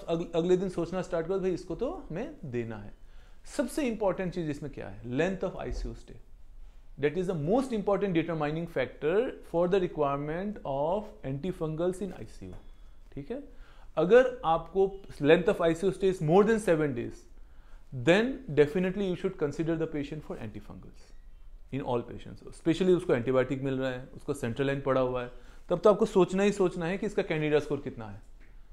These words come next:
आप कैलकुलेट करो और कुछ स्टार्ट करो। अब क्या स्टार्ट करोगे, या ज़रूरी है हर पेशेंट में स्टार्ट करना? तो इसके लिए फिर डायग्नोस्टिक टूल्स आते हैं।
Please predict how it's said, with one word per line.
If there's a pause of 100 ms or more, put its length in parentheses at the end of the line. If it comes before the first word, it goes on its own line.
(120)
आप
कैलकुलेट
करो
और
कुछ
स्टार्ट
करो।
अब
क्या
स्टार्ट
करोगे,
या
ज़रूरी
है
हर
पेशेंट
में
स्टार्ट
करना? (840)
तो
इसके
लिए
फिर
डायग्नोस्टिक
टूल्स
आते
हैं।